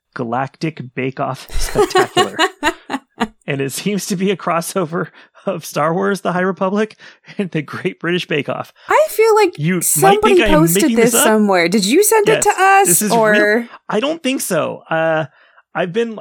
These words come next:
Speaker 1: I, like, I saw it just as I was scrolling through that list. I'm like, "That's not real." <laughs> Like, somebody went on Wikipedia and just,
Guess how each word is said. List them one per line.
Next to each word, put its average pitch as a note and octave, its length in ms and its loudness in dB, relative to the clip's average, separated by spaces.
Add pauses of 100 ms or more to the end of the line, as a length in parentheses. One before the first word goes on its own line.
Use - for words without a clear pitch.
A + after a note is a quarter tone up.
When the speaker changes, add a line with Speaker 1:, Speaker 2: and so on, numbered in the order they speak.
Speaker 1:
I, F#3 100 -4
like, F#3+ 260 -6
I F3+ 120 -2
saw G#3+ 380 -2
it - 160 -10 (220)
just F#3+ 180 -4
as F3 240 -4
I F#3 60 -2
was E3 200 -2
scrolling D#3 300 -4
through F#3 120 -4
that D3+ 160 -4
list. C3+ 220 -4
I'm F3+ 60 -2
like, C3+ 140 -4
"That's E3 180 -6
not B2+ 160 -6
real." G#2 300 -8
<laughs> - 60 -20 (920)
Like, C#4 160 -2
somebody C#4 260 -2
went A3 160 0
on F#3+ 80 0
Wikipedia D#3 560 -2
and B2+ 80 0
just, C3 160 -4